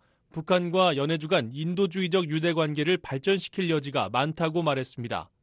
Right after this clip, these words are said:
강성호 외무성 제일 유럽 국장 등 북한 측 대표단도 특히 관광 분야에 대해 상세히 설명하면서 양국이 협력을 지속하고 확대해 나가기로 합의했다고 말한 것으로 전해졌습니다.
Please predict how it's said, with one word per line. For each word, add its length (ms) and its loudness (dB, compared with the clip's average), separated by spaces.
강성호 600 4
외무성 580 2
제일 340 0
유럽 280 0
국장 380 -2
등 200 0
북한 320 0
측 180 -2
대표단도 720 -2
특히 380 -2
관광 460 0
분야에 280 0
대해 260 0
상세히 460 -2
설명하면서 760 -4
양국이 540 0
협력을 540 2
지속하고 680 -4
확대해 400 0
나가기로 460 0
합의했다고 680 -2
말한 320 4
것으로 360 -4
전해졌습니다. 760 -6